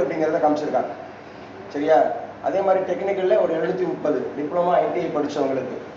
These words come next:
அதே மாதிரி அசிஸ்டன்ட் பப்ளிக் ப்ராசிக்யூட்டர். So, ஐம்பது போஸ்ட் இருக்கு. இதெல்லாம் வந்து லா படிச்சவங்களுக்கு. So, என்ன சேஞ்சஸ் சார்? குரூப் ஒன்ல, குரூப் டூல என்ன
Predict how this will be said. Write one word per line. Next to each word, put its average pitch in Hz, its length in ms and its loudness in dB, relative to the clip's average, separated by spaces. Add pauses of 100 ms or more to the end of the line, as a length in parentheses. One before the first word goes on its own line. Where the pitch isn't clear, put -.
(420)
அதே 170 160 2
மாதிரி 180 180 6
அசிஸ்டன்ட் 196 380 -2
பப்ளிக் 175 300 0
ப்ராசிக்யூட்டர். 165 600 0 (420)
So, 165 60 -8 (120)
ஐம்பது 190 300 2
போஸ்ட் 190 300 0
இருக்கு. 165 240 0 (240)
இதெல்லாம் 175 260 4
வந்து 170 180 0
லா 135 60 8 (100)
படிச்சவங்களுக்கு. 131 580 -2 (640)
So, 156 60 -2 (160)
என்ன 262 120 4 (140)
சேஞ்சஸ் 220 380 2 (160)
சார்? 151 220 8 (140)
குரூப் 208 300 2
ஒன்ல, 190 180 4 (140)
குரூப் 185 200 -2
டூல 185 160 2 (100)
என்ன 175 120 0